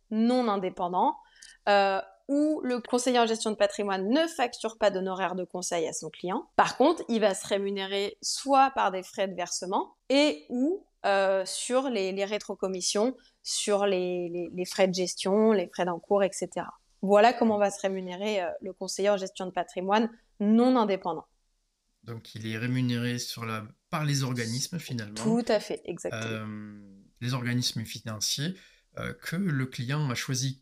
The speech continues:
Speaker 2: euh, c'est-à-dire,
Speaker 1: Exact.
Speaker 2: euh, sur les conseils du, du conseiller en gestion de patrimoine.
Speaker 1: Alors,
Speaker 2: D'accord,
Speaker 1: que
Speaker 2: très
Speaker 1: le
Speaker 2: bien.
Speaker 1: client a choisi, euh, c'est, c'est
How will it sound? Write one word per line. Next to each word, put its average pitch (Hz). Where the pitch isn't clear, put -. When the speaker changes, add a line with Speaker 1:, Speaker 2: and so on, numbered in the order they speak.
Speaker 2:
euh, 104
c'est-à-dire, 190
Speaker 1:
Exact. 110
Speaker 2:
euh, 98
sur 123
les 113
conseils 123
du, 98
du -
conseiller 113
en 131
gestion 120
de 123
patrimoine. 110
Speaker 1:
Alors, 208
Speaker 2:
D'accord, -
Speaker 1:
que 285
Speaker 2:
très 285
Speaker 1:
le 285
Speaker 2:
bien. -
Speaker 1:
client 240
a 220
choisi, 226
euh, 135
c'est, -
c'est 202